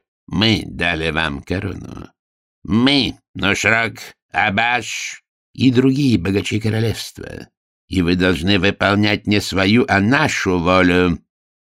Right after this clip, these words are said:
Сегодня зеркальщики до смерти избили моего главного надсмотрщика.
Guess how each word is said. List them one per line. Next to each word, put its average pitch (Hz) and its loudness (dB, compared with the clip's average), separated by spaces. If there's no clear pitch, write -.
Сегодня 82 0
зеркальщики 85 -2
до 82 0
смерти 90 0
избили 90 0
моего 90 2
главного 92 0
надсмотрщика. - -8